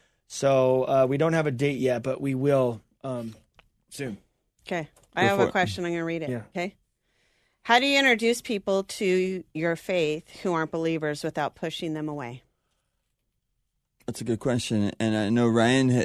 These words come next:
Speaker 3: has, uh, talked about it a lot as maybe the Lord separated from some of the guys that he ran with for, for a little bit from the industry, uh, in the beginning of his walk, and now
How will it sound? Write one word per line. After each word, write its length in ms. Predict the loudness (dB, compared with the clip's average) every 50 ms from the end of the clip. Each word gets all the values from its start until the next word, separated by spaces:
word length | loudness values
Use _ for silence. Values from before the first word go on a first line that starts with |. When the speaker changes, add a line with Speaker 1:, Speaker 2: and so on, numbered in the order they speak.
| 2
Speaker 3:
has, 340 | 2 2 4 2 2 2 4
uh, 160 | 4 4 4 2 2
talked 240 | 2 2 2 2
about 180 | 4 4 4 4
it 60 | 6
a 40 | 4
lot 340 | 4 6 6 6 4 2 0 -2 -2 0
as 400 | 2 2 2 2 0 0 -2 -6 -12 -18 -20 -20 -18 -16 -8 0
maybe 500 | 2 4 4 6 6 4 4 4 2 0 -4 _ _
the 120 | 2 4 6
Lord 240 | 8 8 8 6
separated 520 | 6 4 4 4 6 6 6 6 4 4 2
from 120 | 2 2
some 160 | 2 2 2 2
of 40 | 2
the 80 | 2
guys 280 | 2 4 4 4 4 4
that 80 | 4 4
he 80 | 4
ran 280 | 4 4 4 4 4 4
with 140 | 2 2 0
for, 320 | 0 2 2 2 2 2
for 160 | 0 0 0
a 40 | 2
little 260 | 2 2 4 2 2
bit 280 | 2 4 4 4 4 4 0 -4
from 240 | -4 -2 0 0 0
the 80 | 0 0
industry, 580 | 0 2 2 2 2 0 2 2 4 4 4 2 -2 -6 _ _ _ _ _ _ _ _ _ _ _ -14 -14 -14 _ _ -10 -8 -2 2
uh, 60 | 4
in 260 | 6 6 6 6 6 6
the 60 | 6
beginning 380 | 4 6 6 6 6 6 6
of 100 | 4 6
his 160 | 6 4 4 4
walk, 340 | 4 6 6 6 4 4 4
and 120 | 2 4
now 380 | 4 4 6 6 4 4 2